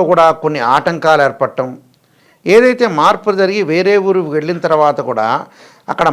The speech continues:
మానసిక స్థితి, ఒత్తిడి బాగలేకపోవటం, అలానే సంబంధాల్లో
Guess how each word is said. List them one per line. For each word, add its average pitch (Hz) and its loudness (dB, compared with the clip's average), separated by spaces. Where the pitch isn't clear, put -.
మానసిక 202 0
స్థితి, 165 -10
ఒత్తిడి 165 -8
బాగలేకపోవటం, 127 -2
అలానే 208 4
సంబంధాల్లో 190 2